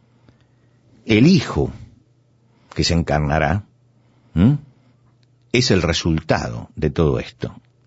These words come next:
Y el Espíritu Santo va a estar trabajando, fecundando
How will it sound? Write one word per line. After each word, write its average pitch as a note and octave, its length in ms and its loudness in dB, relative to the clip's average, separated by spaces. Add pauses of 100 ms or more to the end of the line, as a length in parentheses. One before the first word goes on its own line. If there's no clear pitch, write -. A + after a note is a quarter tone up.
Y G#2 120 2
el F2 80 2
Espíritu G2 420 -2
Santo F#2+ 360 -2
va D2 40 0
a D2+ 40 -4
estar D#2+ 200 -2
trabajando, D2+ 720 -2 (100)
fecundando C2 920 -4